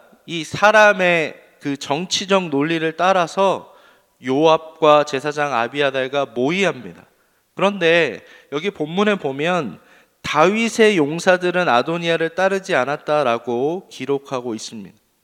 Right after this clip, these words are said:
이것이 무엇을 의미할까요? 궤도 이탈자는 사람의 정치를 따라 움직이는데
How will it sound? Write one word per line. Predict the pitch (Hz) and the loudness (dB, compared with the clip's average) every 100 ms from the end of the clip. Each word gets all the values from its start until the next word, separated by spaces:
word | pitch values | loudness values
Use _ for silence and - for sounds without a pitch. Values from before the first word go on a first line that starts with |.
| _ _ _ _ | _ _ _ _
이것이 | 127 139 160 156 | -10 -6 -6 -8
무엇을 | 127 147 151 160 | -2 -2 -2 -8
의미할까요? | 156 170 160 120 - 87 87 _ _ _ _ _ _ _ _ _ | -10 -6 -6 -6 -10 -12 -14 _ _ _ _ _ _ _ _ _
궤도 | 156 175 214 | 4 6 4
이탈자는 | 185 147 190 196 190 175 185 185 107 - | -2 2 4 4 4 4 2 0 -4 -12
사람의 | - - 214 226 220 208 | -10 -6 -2 -2 -2 -2
정치를 | 165 143 - 165 170 | -4 -6 -6 -6 -4
따라 | 165 160 | -2 -2
움직이는데 | 131 127 151 147 139 123 120 175 240 | -4 -6 -8 -8 -12 -10 -6 -4 -6